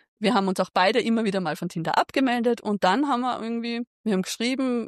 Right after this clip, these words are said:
wir haben uns ziemlich schnell getroffen, wir haben gemerkt, wir verstehen uns. Ich glaub, wir sind ungefähr einen Monat, nachdem wir angefangen haben zu daten, sind wir zusammengekommen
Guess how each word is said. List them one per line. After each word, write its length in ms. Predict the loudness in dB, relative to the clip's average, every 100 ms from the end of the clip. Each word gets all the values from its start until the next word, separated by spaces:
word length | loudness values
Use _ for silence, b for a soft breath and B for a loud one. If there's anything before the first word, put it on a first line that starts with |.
| -4
wir 160 | 0
haben 120 | 0 0
uns 140 | -2
ziemlich 260 | -2 -2 -2
schnell 160 | -4
getroffen, 600 | -4 0 0 0 -2 -2
wir 100 | 0
haben 140 | -2 -2
gemerkt, 460 | -2 -2 -4 -12
wir 80 | -8
verstehen 420 | -6 -4 0 0
uns. 300 | 0 -2 -4 -8 B B B _ _
Ich 60 |
glaub, 140 | -2 0
wir 80 |
sind 180 | 0 0
ungefähr 340 | 0 0 0 0
einen 220 | 2 2
Monat, 280 | 0 0 -2
nachdem 520 | -4 -4 -4 -2 0
wir 460 | 0 0 2 0 0
angefangen 400 | -2 -2 0 0
haben 140 | -2
zu 120 | -4 -6
daten, 440 | -2 -2 -2 -6
sind 160 | -4 -4
wir 100 | 0
zusammengekommen 800 | 2 2 0 0 0 0 -2